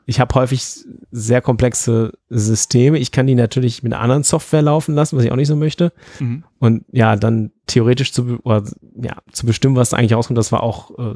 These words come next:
Speaker 1: sehr spaßig. Insbesondere ein Fall, den ich jetzt noch nicht so angeschaut habe, sind dann stochastische Differentialgleichen. Das ist so, ja, mehr oder weniger das Gleiche, ich pack noch Zufall drauf.
Speaker 2: Mhm.
Speaker 1: Und dann muss man, ja, dann gibt's ja noch nicht mal eine richtige Lösung. Ich, also jede Lösung, die ich prinzipiell kriegen könnte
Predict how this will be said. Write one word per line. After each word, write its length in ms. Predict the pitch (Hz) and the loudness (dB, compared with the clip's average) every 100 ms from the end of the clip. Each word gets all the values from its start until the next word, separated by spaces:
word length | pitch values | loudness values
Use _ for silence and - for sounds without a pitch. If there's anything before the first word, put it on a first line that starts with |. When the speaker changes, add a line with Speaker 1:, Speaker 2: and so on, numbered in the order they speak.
| 107 | -4
Speaker 1:
sehr 160 | 110 | -4
spaßig. 560 | 101 - 107 117 151 - _ _ _ _ - | -4 -4 -2 -2 -2 -6 _ _ _ _ -4
Insbesondere 840 | 131 - 127 113 120 135 135 123 - | 0 2 4 4 4 4 2 -2 -2
ein 140 | 123 | -2
Fall, 240 | 123 127 123 | 2 2 4
den 100 | 123 | 2
ich 60 | |
jetzt 120 | 113 113 | 0 0
noch 60 | |
nicht 100 | 120 | 0
so 180 | 135 139 | 0 -2
angeschaut 320 | 131 131 131 | -2 -4 -2
habe, 160 | 123 107 | -4 -4
sind 140 | 113 110 | -4 -4
dann 80 | |
stochastische 560 | 104 110 117 - 123 101 | -4 -4 -2 -2 -2 -4
Differentialgleichen. 680 | 101 104 - 104 107 127 139 | -6 -6 -6 -6 -4 -4 -4
Das 100 | 113 | -6
ist 100 | 110 | -6
so, 160 | 107 - | -8 -10
ja, 80 | - - _ _ _ - - - | -20 -20 _ _ _ -20 -20 0
mehr 100 | 127 | 2
oder 60 | |
weniger 100 | 135 | 4
das 80 | 123 | 4
Gleiche, 220 | 127 156 | 4 2
ich 80 | 151 | 2
pack 100 | 147 - | -2 -2
noch 120 | 110 | -4
Zufall 300 | - 190 107 | -2 0 0
drauf. 340 | 92 110 170 - _ _ _ _ _ _ | -2 -6 -8 -14 _ _ _ _ _ _
Speaker 2:
Mhm. 200 | - 107 _ _ _ - - | -20 -20 _ _ _ -18 -4
Speaker 1:
Und 180 | 117 113 | 0 2
dann 140 | 120 | 2
muss 180 | 135 - | 0 0
man, 320 | 123 123 120 _ _ _ _ _ _ _ | 0 0 -4 _ _ _ _ _ _ _
ja, 340 | 127 117 98 - _ _ _ _ _ | -2 -2 -4 -12 _ _ _ _ _
dann 180 | 123 117 | -2 0
gibt's 160 | 175 | 2
ja 80 | 147 | 2
noch 40 | 143 | 4
nicht 60 | |
mal 60 | 143 | 4
eine 80 | 120 | 2
richtige 260 | 139 120 | 0 -2
Lösung. 320 | 117 139 104 - | 2 2 0 -6
Ich, 220 | - - - | -12 -18 -6
also 140 | 110 | -2
jede 260 | 104 139 156 | 0 2 2
Lösung, 340 | 117 165 156 | 2 2 2
die 80 | 120 | -2
ich 220 | - _ | -6 _
prinzipiell 480 | - 180 - 135 110 | -2 -2 0 0 0
kriegen 360 | - 185 190 123 | 0 2 2 2
könnte 400 | - 110 110 - | 0 -2 -2 -4